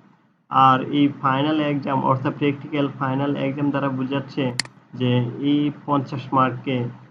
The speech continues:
মানে হচ্ছে, আহ, একবারে পরীক্ষার শেষে, সব শেষে সেমিস্টারের শেষ পর্যায়ে,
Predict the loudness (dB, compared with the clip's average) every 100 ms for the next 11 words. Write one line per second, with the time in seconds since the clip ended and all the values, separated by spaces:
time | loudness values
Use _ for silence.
0 | -18 -4 -2 0 -2 -2 -2 -2 -6 -14
1 | -8 -2 2 4 4 2 -4 -4 -4 -2
2 | -4 -4 -2 0 0 -4 -4 -2 -2 0
3 | 2 0 0 -4 0 4 6 4 -2 -4
4 | -2 -2 -4 -4 -6 -16 -20 -20 _ _
5 | _ 2 2 2 0 0 0 -2 -4 -6
6 | -2 0 -2 -4 -2 0 0 -2 -2 -4